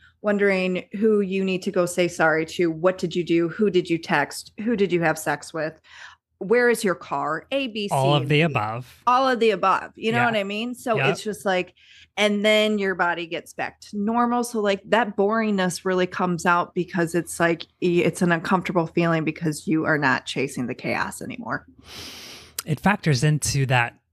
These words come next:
Speaker 2: self-sabotage mentality
Speaker 1: Mm-hmm.
Speaker 2: as well.
Speaker 1: Mm-hmm.
Speaker 2: When things do quiet down and you
Speaker 1: Mm-hmm.
Speaker 2: have this sense of calmness
Speaker 1: Mm-hmm.
Speaker 2: and contentment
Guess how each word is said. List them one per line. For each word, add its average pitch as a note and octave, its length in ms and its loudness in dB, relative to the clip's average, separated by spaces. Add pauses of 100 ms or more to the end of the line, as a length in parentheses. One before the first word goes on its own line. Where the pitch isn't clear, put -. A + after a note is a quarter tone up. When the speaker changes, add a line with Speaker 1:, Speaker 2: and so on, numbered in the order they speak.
(600)
Speaker 2:
self-sabotage B2 1040 -2
mentality B2 600 0
Speaker 1:
Mm-hmm. G#2+ 80 -6
Speaker 2:
as G#2 140 -10
well. C3+ 340 0
Speaker 1:
Mm-hmm. C3 80 -8
Speaker 2:
When B2+ 200 0
things B2+ 380 0
do C#3 220 2
quiet B2+ 500 0
down A2 440 -4
and B2+ 140 -12
you A#2+ 80 -4
Speaker 1:
Mm-hmm. A2+ 80 -2
Speaker 2:
have B2+ 260 0
this B2+ 180 0
sense - 600 -4
of A2+ 320 -4
calmness B2 1040 -2
Speaker 1:
Mm-hmm. A#3 140 0
Speaker 2:
and A#2 180 0 (340)
contentment B2 840 0